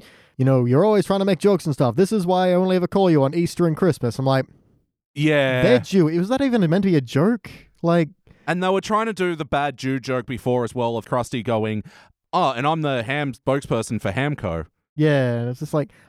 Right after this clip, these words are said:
Speaker 1: I, but the thing is, the way it was delivered, it didn't feel like a joke. It just felt,
Speaker 2: Yeah.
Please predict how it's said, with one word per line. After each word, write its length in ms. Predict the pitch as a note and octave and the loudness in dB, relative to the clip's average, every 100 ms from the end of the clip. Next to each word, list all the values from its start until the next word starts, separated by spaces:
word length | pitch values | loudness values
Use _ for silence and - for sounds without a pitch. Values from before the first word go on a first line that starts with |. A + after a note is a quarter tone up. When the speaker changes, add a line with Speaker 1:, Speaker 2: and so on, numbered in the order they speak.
| - | -8
Speaker 1:
I, 100 | - | -6
but 300 | - G3 G3 | -2 -2 0
the 80 | |
thing 140 | F#3+ B3 | -2 0
is, 120 | F#3+ | 2
the 100 | F#3 | 4
way 160 | G3+ G#3+ | 4 4
it 60 | |
was 120 | G3 | 2
delivered, 680 | E3 C#3+ C3 D3 C#3+ B2+ A#2+ - | 2 -2 2 4 4 2 0 -2
it 60 | D#3+ | 0
didn't 180 | E3+ D#3 | 2 0
feel 280 | - C#3 C#3+ | 2 4 4
like 140 | D#3 C#3+ | 4 0
a 60 | |
joke. 480 | B2+ A#2+ B2+ G3+ - | 0 2 4 2 0
It 80 | C3+ | -2
just 160 | C#3 | 0
felt, 160 | - D3 | 2 2
Speaker 2:
Yeah. 100 | F2 | 2